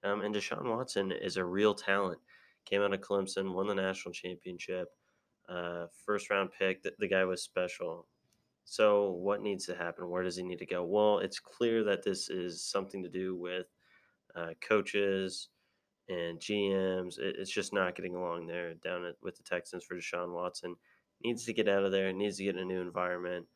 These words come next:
I, I don't know where he's going, to be honest with you, but I know that he needs to get out for the sake of his own game and,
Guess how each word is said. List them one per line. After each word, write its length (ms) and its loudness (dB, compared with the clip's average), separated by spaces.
I, 200 8
I 160 6
don't 240 8
know 140 0
where 160 0
he's 140 -2
going, 320 0
to 40 -10
be 140 -2
honest 320 -2
with 160 -10
you, 100 -4
but 140 2
I 80 6
know 220 8
that 160 6
he 140 0
needs 320 0
to 100 -2
get 120 0
out 280 -4
for 100 -14
the 80 -10
sake 320 -2
of 80 -10
his 140 -12
own 340 2
game 420 4
and, 260 -2